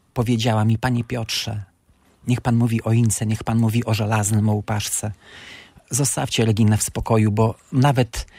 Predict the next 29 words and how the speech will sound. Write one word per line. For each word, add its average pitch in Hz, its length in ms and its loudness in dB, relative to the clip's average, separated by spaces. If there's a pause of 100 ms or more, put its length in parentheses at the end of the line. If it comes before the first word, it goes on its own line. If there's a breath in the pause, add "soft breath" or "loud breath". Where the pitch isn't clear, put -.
(140)
nawet 139 280 2
nie 151 120 6
możecie 143 340 0
sobie 139 260 -2
wyobrazić, 127 680 0
co - 120 -4
ona 117 200 -2
przeszła". - 500 -6 (360 loud breath)
Ja 139 180 6
o 160 80 6
nic 139 260 2
więcej 135 340 -2
nie 127 120 0
pytałem, 104 600 -2 (580 loud breath)
ale 120 760 4
Wiesia 123 480 0
poznała 117 720 0
Reginę 113 440 2
już 107 240 -2
po 120 140 -4
wojnie 104 360 2
w - 100 -8
Szczecinie. 98 580 -2 (200 loud breath)
Mieszkały 135 460 2
w - 60 -4
tym 147 140 -2
samym 135 360 0
mieście. - 440 -4 (460 soft breath)
Tak - 260 -4